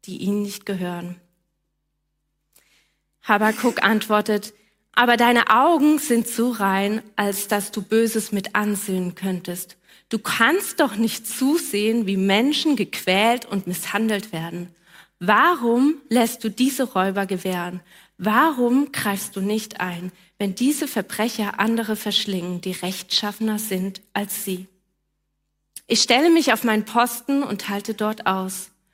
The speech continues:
Ich warte angespannt darauf, was der Herr mir sagen wird.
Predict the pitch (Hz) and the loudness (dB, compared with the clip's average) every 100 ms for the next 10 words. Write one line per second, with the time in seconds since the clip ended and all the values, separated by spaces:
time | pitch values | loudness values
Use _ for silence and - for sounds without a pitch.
0 | _ _ - 196 220 247 - 226 294 320 | _ _ -2 2 4 4 2 4 4 2
1 | - 226 214 220 196 208 240 208 220 226 | 2 0 0 0 0 0 0 -2 -4 -6
2 | - 202 190 185 175 196 202 190 190 185 | -8 -6 -6 -6 -4 -4 -2 -4 -4 -4
3 | 180 185 175 185 190 | -4 -6 -6 -8 -10